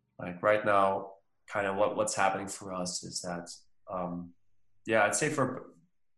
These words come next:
better or not, with what's happening, happening in the pandemic right now, we're taking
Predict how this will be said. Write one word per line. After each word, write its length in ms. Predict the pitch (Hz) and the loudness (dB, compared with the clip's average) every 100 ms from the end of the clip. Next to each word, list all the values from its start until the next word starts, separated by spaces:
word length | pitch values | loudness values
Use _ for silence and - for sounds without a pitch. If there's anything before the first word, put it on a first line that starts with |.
| _ _ | _ _
better 200 | 123 131 | 2 4
or 40 | 113 | 6
not, 500 | 110 107 - - - | 6 6 4 -4 -6
with 220 | 117 - | -8 0
what's 280 | 110 - - | 2 2 2
happening, 320 | 107 107 113 | 2 2 0
happening 360 | 107 104 113 110 | 2 2 0 -2
in 60 | |
the 80 | 107 | -4
pandemic 500 | - 98 90 95 104 | -2 -2 -2 -2 -2
right 220 | 104 104 | 0 2
now, 200 | 104 104 | 2 2
we're 100 | 98 | 0
taking 440 | 98 104 98 98 | -4 -6 -8 -12